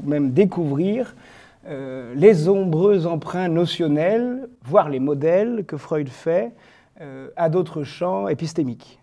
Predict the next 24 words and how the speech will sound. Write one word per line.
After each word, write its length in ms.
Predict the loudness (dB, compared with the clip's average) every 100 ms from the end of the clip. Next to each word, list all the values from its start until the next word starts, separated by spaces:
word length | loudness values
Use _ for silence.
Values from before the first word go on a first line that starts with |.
| _
Hein, 160 | -16 -14
moi, 160 | -12 -10
j'ai 140 | -10
été 160 | -10 -10
très 280 | -6 -6
étonné 300 | -4 -6 -6
de 60 | -6
redécouvrir, 920 | -6 -6 -8 -10 -14 -12 -12 -10 -14 -18 _ _ _ _
euh, 180 | -20 -18
ces 220 | -10 -6 -4
emprunts 320 | -6 -6 -6
à 80 | -4
l'histologie, 800 | -6 -6 -6 -4 -4 -2 -4 -4
donc, 300 | -6 -10 -12
euh, 260 | -14 -16 -16
la 100 | -18
science 300 | -14 -12 -10
des 100 | -12
cellules, 540 | -10 -8 -6 -6 -8 -12 -20 -20 -12
à 60 | -10
la 120 | -8
grammaire, 760 | -6 -2 -2 -2 -4 -8 -12 _ _ _
à 80 | -8
l'architecture, 1160 | -6 -6 -8 -8 -8 -10 -10 -8 -6 -4 -6 -12